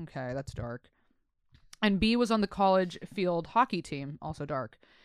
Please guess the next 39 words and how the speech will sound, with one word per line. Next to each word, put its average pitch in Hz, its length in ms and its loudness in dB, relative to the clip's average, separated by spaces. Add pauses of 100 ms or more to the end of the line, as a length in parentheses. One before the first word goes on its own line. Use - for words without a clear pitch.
(220)
T 269 220 0
and 302 100 2
I 226 120 4
had 208 260 4
some 202 160 -4
good 185 160 -2
chemistry, 170 600 -4
and 175 120 -4
my 175 80 0
suite 208 280 -4
mate 190 340 -2 (300)
in 196 120 0
the 190 80 4
attached 196 400 0
dorm 170 240 0
was 165 100 -6
obsessed - 540 0
with 196 180 -6
B 160 260 -6
in 160 120 -4
an 151 280 -6
unhealthy 160 560 -2
way. 139 360 -4 (340)
So - 160 -2
we 214 120 4
invited 214 360 4
them 254 160 2
over 180 300 2
for 196 160 -6
a - 20 -2
little 175 180 -2
party 160 380 -2
that 160 140 -2
had 175 120 0
about 160 200 -2
fifteen 220 420 -4
people 175 400 -4
within 160 580 -4 (100)
the 165 280 -2